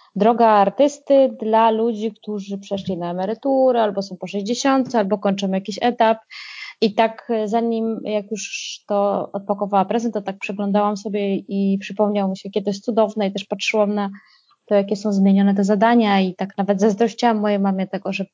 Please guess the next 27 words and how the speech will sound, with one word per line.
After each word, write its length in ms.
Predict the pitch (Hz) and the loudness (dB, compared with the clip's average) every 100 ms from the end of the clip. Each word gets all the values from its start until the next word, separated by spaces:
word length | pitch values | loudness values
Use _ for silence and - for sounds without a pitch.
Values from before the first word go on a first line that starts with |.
| - | -4
wejdzie 260 | 196 190 - | -2 -2 -8
w 80 | |
ten 220 | - 185 190 | -8 -8 -8
proces. 540 | - 196 254 262 - _ _ _ _ _ _ _ | -8 -2 -2 -2 -10 _ _ _ _ _ _ _
A 60 | |
później 340 | - 233 240 262 | -2 2 4 4
pomyślałam 560 | 226 214 202 214 208 | 4 2 0 -2 -2
sobie, 300 | 196 202 214 202 | -2 -2 -2 -2
bo 460 | 190 208 202 202 - _ _ _ | 0 2 4 2 -2 _ _ _
Drogę 320 | 190 220 226 | -2 2 4
artysty 500 | 240 202 247 247 - | 4 4 0 0 0
ja 120 | 226 208 | 0 2
dostałam 480 | 202 196 214 196 | 0 0 2 2
od 80 | 196 | 2
kogoś 280 | 202 202 196 | -2 -4 -6
w 100 | - | -4
P 100 | 196 | -4
D 120 | 170 175 | 0 0
F-ie, 340 | 214 196 240 220 | 0 0 -4 -4
czyli 280 | - 180 175 | -6 -6 -4
za 100 | 170 | 0
darmo 560 | 185 214 214 208 208 196 _ _ _ _ _ | 2 2 2 0 -2 -8 _ _ _ _ _
i 60 | 214 | -6
tak 200 | 202 202 | -6 -6
sobie 300 | - 214 202 | -8 -2 0
ją 120 | 180 | -2
czytałam 720 | - 196 202 208 196 202 202 | -4 2 4 4 4 0 -2